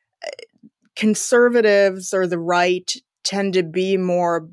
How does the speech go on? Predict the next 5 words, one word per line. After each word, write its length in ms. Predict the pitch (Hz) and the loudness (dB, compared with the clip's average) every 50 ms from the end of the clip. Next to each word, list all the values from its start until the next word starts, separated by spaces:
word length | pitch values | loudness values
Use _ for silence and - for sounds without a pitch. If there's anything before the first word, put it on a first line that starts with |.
| _ - | _ 0
Bitcoin 920 | 190 175 - - _ - - 185 180 175 170 170 165 165 160 160 160 156 | 0 0 0 -2 _ -10 -4 -2 0 0 2 2 0 0 -2 -4 -4 -6
or 100 | - 165 | -6 -8
crypto 500 | 165 - - - 202 196 - - 185 165 | -8 -6 -2 -2 -2 0 0 0 0 0
friendly 880 | 170 - - - 165 160 160 165 165 156 156 156 151 151 151 147 147 143 - 151 151 | 0 -2 -4 -4 -4 -2 -2 -2 -4 -4 -4 -4 -4 -4 -4 -6 -8 -10 -12 -12 -6
because 960 | - 160 151 - - - - - - 175 170 175 175 175 170 165 165 160 - | -6 -6 -6 -6 -12 -16 -10 -4 -2 0 2 2 2 2 0 -2 -4 -8 -12